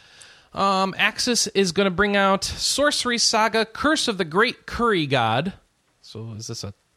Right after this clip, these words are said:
cooking game? I don't know. It's got a limited edition. Oh, what do we get in this limited edition?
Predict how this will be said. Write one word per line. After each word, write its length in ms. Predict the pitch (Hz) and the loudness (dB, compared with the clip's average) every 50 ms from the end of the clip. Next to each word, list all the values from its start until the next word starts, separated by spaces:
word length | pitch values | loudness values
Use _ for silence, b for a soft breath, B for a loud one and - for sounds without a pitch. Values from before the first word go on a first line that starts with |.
| _ _ _ _ _ _ _ _ _ _ _ _ _ _ | _ _ _ _ _ _ _ _ _ _ _ _ _ _
cooking 420 | - - 147 - - 226 233 240 247 | -12 -12 -12 -10 -10 -8 -8 -6 -6
game? 460 | 247 - 269 285 285 285 285 277 247 - | -6 -8 -8 -8 -8 -8 -10 -10 -10 -8
I 80 | 139 | -8
don't 120 | 123 110 107 | -6 -6 -6
know. 120 | 101 - _ _ - | -8 -10 _ _ -16
It's 120 | 131 - | -12 -6
got 140 | - 147 139 | -2 -2 -2
a 20 | |
limited 400 | 127 143 185 214 214 202 196 160 | 0 0 0 0 2 0 0 -2
edition. 500 | 147 135 135 135 120 - - 165 185 180 156 | -2 -4 -4 -4 -4 -4 -6 -8 -8 -8 -8
Oh, 180 | 143 151 156 143 | -8 -8 -6 -6
what 120 | 123 120 | -6 -6
do 60 | 127 | -6
we 80 | 131 135 | -6 -6
get 100 | 131 98 | -6 -6
in 60 | 123 | -8
this 140 | 123 110 - | -8 -10 -8
limited 280 | - 120 120 113 113 101 | -8 -6 -6 -6 -8 -8
edition? 400 | 104 107 98 - - 90 92 - | -10 -12 -12 -12 -12 -14 -14 -16